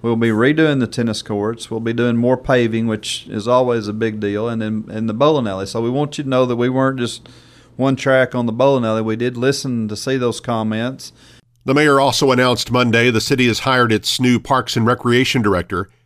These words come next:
Speaker 2: Cassie Nanny comes from Fairfield Bay, where she worked in recreation for over ten years. Lipsmeyer says Nanny has experience working with the bowling alley and in the restaurant business,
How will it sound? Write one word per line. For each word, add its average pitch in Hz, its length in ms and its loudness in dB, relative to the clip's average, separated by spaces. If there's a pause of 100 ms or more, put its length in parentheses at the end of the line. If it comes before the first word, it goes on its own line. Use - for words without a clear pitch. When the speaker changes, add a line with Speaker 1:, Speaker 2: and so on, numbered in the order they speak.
(320)
Speaker 2:
Cassie 131 400 0
Nanny 117 320 2
comes 117 300 0
from 107 260 -2
Fairfield 117 600 0
Bay, 82 420 0 (420)
where 78 200 -4
she - 160 -2
worked 120 300 2
in 110 80 2
recreation 113 640 2
for 117 180 0
over 107 160 2
ten 113 240 -2
years. 117 460 0 (640)
Lipsmeyer 127 520 0
says 120 320 2
Nanny 127 300 2
has 110 320 0
experience 120 680 0
working 120 360 0
with 104 140 0
the 104 60 -2
bowling 113 360 2
alley 107 320 -2 (320)
and 131 260 0
in 123 80 2
the 117 80 2
restaurant 120 480 0
business, 85 400 -8